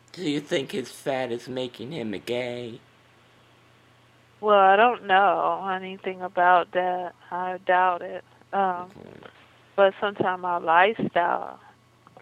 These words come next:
Speaker 2: can, and our sin traps us into, you know, bringing plagues or sickness and diseases on us, okay?
Speaker 1: Mm-hmm.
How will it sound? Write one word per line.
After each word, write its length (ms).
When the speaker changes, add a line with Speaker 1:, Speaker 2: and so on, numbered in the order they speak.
Speaker 2:
can, 440
and 240
our 160
sin 320
traps 420
us 200
into, 400
you 80
know, 340
bringing 360
plagues 600
or 100
sickness 360
and 140
diseases 720
on 260
us, 220
okay? 240
Speaker 1:
Mm-hmm. 420